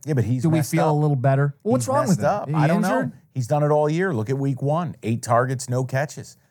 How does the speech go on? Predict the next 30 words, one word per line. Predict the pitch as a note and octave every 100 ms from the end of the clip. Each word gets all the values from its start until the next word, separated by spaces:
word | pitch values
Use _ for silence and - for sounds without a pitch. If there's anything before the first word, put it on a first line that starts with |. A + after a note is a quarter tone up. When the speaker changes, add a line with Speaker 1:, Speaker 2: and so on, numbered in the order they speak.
| _ -
Speaker 1:
They're | E3+
messed | E3 A#2+ B2+ - G3+
up. | C#4 - - - _ _ _ _ _ _ _ _ _ _ _ _ _ _ _ _ _ _ -
Do | G#3+
whatever | E4
you | A#3
want. | D3 G3 C4+
I'm | A#2
just | C#3 - D#3+
Speaker 2:
I'm |
just | F3
Speaker 1:
saying. | E3+
Speaker 2:
not | E3 D3+
gonna | C3+
bet | A#2 G2
it, | G2
but | C3
I | C3+
think | C3+ E3
the | D#3
Titans | D3 C3 C3 B2
are |
the | B2
side | B2 C3+ B2 A#2
Speaker 1:
Oh, |
Speaker 2:
that | F#3
ha- | D3
Speaker 1:
bullshit. | D#3+ - B2+ F#2 _
No. | C#3 C#3+ F#2 - _ _ _ _
No. | F#3 F#3 B2 D#2+